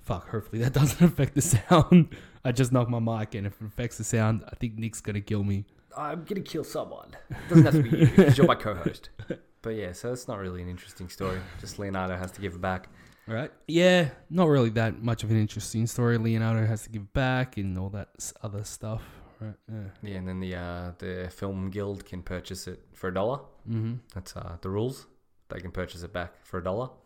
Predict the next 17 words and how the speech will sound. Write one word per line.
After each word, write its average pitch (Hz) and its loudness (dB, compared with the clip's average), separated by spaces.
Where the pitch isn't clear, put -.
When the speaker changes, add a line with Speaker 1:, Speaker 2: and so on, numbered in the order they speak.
Speaker 1:
Really? 110 -4
Speaker 2:
Yep. - -12
Speaker 1:
That's 131 -8
a 180 -4
little 170 0
bullshit. 104 -2
Speaker 2:
Why? 95 -10
It's - -14
theirs. 98 -8
The 110 -8
Speaker 1:
It's 110 -12
Speaker 2:
Film 113 -2
Speaker 1:
not, 101 -8
Speaker 2:
Preservation 101 -6
Guild 90 -6
or 92 -6
something. 92 -6